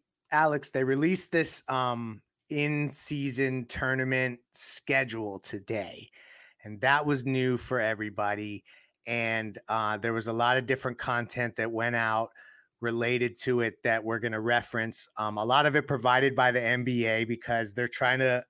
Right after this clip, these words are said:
help us all understand what the hell this is. But I wanna give a, a shout out to Azam Masood because th-, he's been writing some really dope stuff for the, um, N B A dot com and the Miami Heat in particular. He got to write a great piece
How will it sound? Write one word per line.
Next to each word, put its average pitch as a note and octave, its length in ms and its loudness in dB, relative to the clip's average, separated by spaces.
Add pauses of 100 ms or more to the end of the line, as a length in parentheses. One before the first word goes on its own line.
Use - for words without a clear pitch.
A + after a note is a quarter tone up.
(160)
help C3+ 360 0
us C3 260 2
all C3 280 4
understand B2+ 580 -2
what C3 220 -2
the B2+ 60 0
hell B2+ 240 0
this C#3 240 -2
is. G#2+ 340 -8 (340)
But C3 100 4
I B2+ 80 6
wanna C#3+ 280 2
give B2+ 260 2
a, A#2 300 2 (160)
a G#2 220 -4 (300)
shout C3 360 4
out B2+ 200 2
to C3 180 0
Azam A#2+ 520 0
Masood A#2+ 720 0
because A#2 360 -6
th-, B2+ 220 -4
he's C#3 200 -2
been B2+ 120 -6
writing C#3+ 300 2
some B2 160 -6
really C3+ 260 2
dope C3 300 0
stuff C3 320 0
for - 100 -8
the, A2+ 320 0 (120)
um, G#2 360 -6
N C3 140 -2
B B2+ 160 2
A A#2 80 0
dot A#2 260 0
com A#2+ 300 0
and A2+ 100 -6
the G#2+ 40 -8
Miami B2+ 340 0
Heat A#2+ 180 -4
in A2+ 80 -8
particular. A2+ 540 -4
He G#2+ 60 -4
got A2+ 220 -2
to B2+ 80 -4
write A#2+ 120 0
a A#2 60 -4
great C3+ 420 -2
piece A#2+ 380 -6